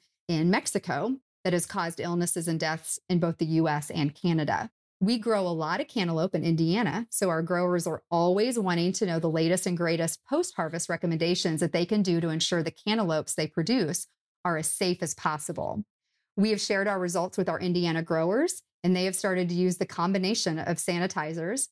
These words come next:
that work the best to kill the pathogenic bacteria in their own packing houses. This kind of research is ongoing,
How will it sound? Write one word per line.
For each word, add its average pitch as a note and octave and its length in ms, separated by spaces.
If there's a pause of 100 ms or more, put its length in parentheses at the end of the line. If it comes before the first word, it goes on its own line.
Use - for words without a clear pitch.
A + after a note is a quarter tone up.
that F#3 160
work F3 200
the C4 60
best F3 320
to G3+ 80
kill E3 220
the F3+ 80
pathogenic E3+ 600
bacteria F3 560
in F#3 120
their F3 200
own G3 220
packing F#3+ 380
houses. - 420 (300)
This A#3 220
kind A3 220
of F3+ 60
research G3+ 400
is F3 140
ongoing, F3+ 680